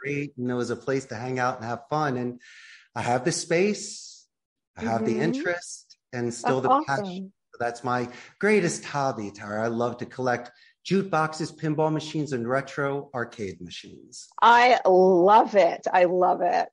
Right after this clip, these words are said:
Speaker 2: That's awesome. And thank you for sharing that with us.
Speaker 1: My
Speaker 2: So
Speaker 1: pleasure.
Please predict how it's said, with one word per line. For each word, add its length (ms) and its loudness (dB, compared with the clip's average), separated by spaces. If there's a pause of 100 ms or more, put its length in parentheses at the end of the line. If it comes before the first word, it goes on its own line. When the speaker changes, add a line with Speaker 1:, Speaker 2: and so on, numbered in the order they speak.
(100)
Speaker 2:
That's 220 6
awesome. 380 2
And 140 -2
thank 220 6
you 80 0
for 140 0
sharing 360 -2
that 160 -2
with 180 -2
us. 240 -4 (440)
Speaker 1:
My 180 0
Speaker 2:
So 220 6
Speaker 1:
pleasure. 280 2